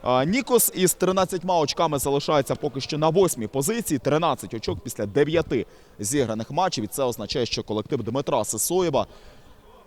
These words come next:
реальні шанси на медалі у цьому сезоні, в принципі, втрачає. В теорії шанси дійсно ще є, але реальних шансів майже не залишається. Ну а щодо Арсенала, то команда повертається на п'яту сходинку в турнірній таблиці. Дев'ятнадцять очок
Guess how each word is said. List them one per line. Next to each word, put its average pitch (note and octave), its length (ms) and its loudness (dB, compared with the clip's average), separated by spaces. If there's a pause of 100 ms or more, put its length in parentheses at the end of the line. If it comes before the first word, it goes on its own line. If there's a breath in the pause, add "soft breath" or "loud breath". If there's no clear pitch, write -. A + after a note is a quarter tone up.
(380)
реальні G3+ 500 4
шанси F3+ 400 0
на A#2+ 120 2
медалі C#3 400 2
у A#2+ 160 -2
цьому F3+ 300 2
сезоні, C#3 520 0
в - 40 -8
принципі, - 480 0
втрачає. D3 420 2
В - 60 -2
теорії G#3+ 500 4
шанси D#3 380 -6
дійсно A2+ 320 -6
ще - 200 -8
є, E2+ 120 -4
але G2+ 420 0
реальних C3+ 480 0
шансів D#3 440 -4 (280 soft breath)
майже B2 500 -2 (100)
не G2 300 -2
залишається. F#2 600 -4
Ну F#3 120 0
а A3 40 4
щодо - 260 0
Арсенала, G#3+ 640 0 (320 loud breath)
то E3+ 140 2
команда B2 380 -2
повертається A#2 640 0
на F#2+ 140 -2
п'яту A#2+ 340 0
сходинку F#2 440 -6
в - 20 -14
турнірній A2+ 500 -2
таблиці. D#3 400 2
Дев'ятнадцять B2 720 -2
очок F3 440 -2